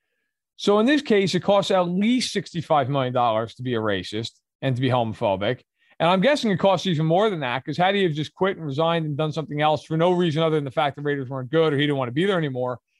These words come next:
he could have gotten another T V job for sure.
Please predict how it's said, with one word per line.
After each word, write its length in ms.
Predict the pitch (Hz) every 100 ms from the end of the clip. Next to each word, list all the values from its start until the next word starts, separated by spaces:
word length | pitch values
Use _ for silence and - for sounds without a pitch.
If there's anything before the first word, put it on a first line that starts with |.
| _
he 80 | 170
could 140 | 180 190
have 100 | 160
gotten 240 | 175 156
another 240 | 156 151
T 180 | 135 135
V 220 | 123 185
job 320 | 151 151 131 - -
for 140 | 120
sure. 640 | - - 247 202 135 139